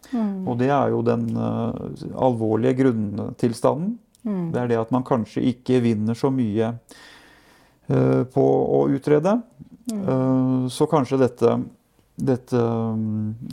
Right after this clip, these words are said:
Speaker 2: balansen mellom velgjørenhet og ikke skade
Speaker 1: Ja.
Speaker 2: tipper mer mot ikke skade. Mm.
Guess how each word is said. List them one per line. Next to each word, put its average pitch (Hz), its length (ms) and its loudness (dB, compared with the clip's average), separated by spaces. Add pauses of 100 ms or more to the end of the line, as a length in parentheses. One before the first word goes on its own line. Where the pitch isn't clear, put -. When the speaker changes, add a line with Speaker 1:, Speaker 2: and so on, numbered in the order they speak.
Speaker 2:
balansen 123 540 2
mellom 127 240 2
velgjørenhet 113 640 2
og 143 80 2
ikke 127 200 -6
skade 123 440 -2 (440)
Speaker 1:
Ja. 240 180 -8
Speaker 2:
tipper 127 320 -2
mer 120 500 0
mot 127 180 -4
ikke 120 280 -4
skade. 113 360 -2 (580)
Mm. 113 180 -8